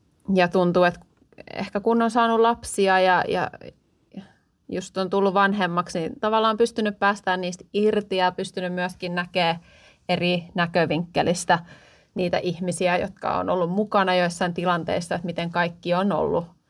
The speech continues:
lapsia ja nuoria ja jossain määrin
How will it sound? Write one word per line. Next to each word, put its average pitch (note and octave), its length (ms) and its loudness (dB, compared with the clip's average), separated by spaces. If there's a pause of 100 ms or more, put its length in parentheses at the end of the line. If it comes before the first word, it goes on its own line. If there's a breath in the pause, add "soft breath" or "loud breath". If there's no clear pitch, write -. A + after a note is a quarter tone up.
(260)
lapsia F3 500 0
ja F3 160 2 (160)
nuoria F3+ 560 2
ja E3+ 240 2 (640 soft breath)
jossain E3+ 580 0 (120)
määrin F#3 640 2